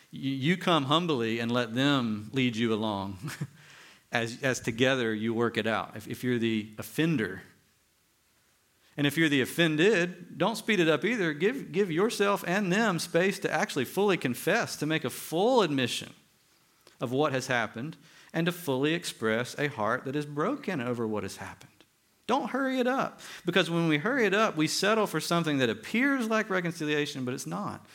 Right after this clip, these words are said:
Something that feels like reconciliation, but it's not. You see, reconciliation is not about feelings alone,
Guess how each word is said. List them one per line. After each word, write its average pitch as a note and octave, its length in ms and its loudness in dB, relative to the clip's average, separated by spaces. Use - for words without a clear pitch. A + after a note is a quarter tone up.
Something F3+ 340 2
that A#2+ 140 0
feels D4+ 680 0
like C3+ 220 0
reconciliation, G#2+ 800 -4
but G2 120 -6
it's B2+ 160 -4
not. A3 360 -6
You F3 100 2
see, G3+ 180 4
reconciliation A3 880 2
is D3 120 -2
not F#3+ 480 0
about E3 440 0
feelings G3 600 2
alone, C#3+ 640 -4